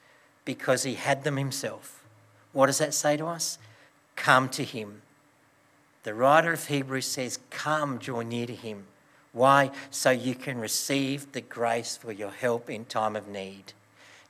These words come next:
Jesus understands your struggles. The second thing is this. He cares for you. You know, for me, this is one of the biggest differences in what makes Jesus a wonderful counsellor.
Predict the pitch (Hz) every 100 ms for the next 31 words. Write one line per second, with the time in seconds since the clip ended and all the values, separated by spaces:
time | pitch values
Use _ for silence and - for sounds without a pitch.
0 | _ - 139 135 - 135 123 - - 120
1 | 117 107 - 120 113 110 110 113 107 -
2 | 101 92 - - - - - - _ _
3 | _ _ _ _ _ _ _ _ - _
4 | - 123 - 127 120 120 131 135 - -
5 | - - - - _ _ _ _ 127 113
6 | - 131 123 117 110 - 113 98 98 98
7 | _ _ _ _ _ _ - - - 147
8 | 160 170 160 160 151 156 156 143 139 123
9 | 135 123 120 - 170 180 196 - - 156
10 | 147 131 - 123 127 135 147 143 135 -
11 | 139 139 139 135 127 131 127 127 135 143
12 | 120 - 110 107